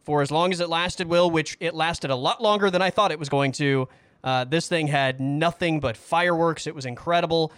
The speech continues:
Uh, Robbie Lawler just seemed to be chugging along, right? I mean, fighting his fight. I know Bryan Barberena threw an incredible amount of shots. I mean, the output was, was disgusting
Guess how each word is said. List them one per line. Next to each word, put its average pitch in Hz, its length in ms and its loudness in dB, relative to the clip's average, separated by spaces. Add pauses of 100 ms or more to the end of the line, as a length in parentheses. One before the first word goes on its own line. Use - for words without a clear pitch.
(280)
Uh, 123 360 0
Robbie 165 320 2
Lawler 185 300 4
just 151 200 -8
seemed 175 200 -2
to 196 40 -2
be 139 360 -2 (800)
chugging 175 380 -2
along, 180 340 4
right? 160 240 2
I 170 60 -2
mean, 147 140 2
fighting 160 340 0
his 165 180 -2
fight. 156 300 0
I 156 60 -2
know 170 120 2
Bryan 165 240 2
Barberena 147 540 2
threw 139 500 0 (640)
an 156 140 -2
incredible 170 880 2
amount 143 260 2
of 131 60 -4
shots. 135 400 2
I 139 60 0
mean, 135 140 0
the 135 120 -2
output 156 480 0
was, 123 440 -6
was 127 280 -6 (100)
disgusting 127 760 -4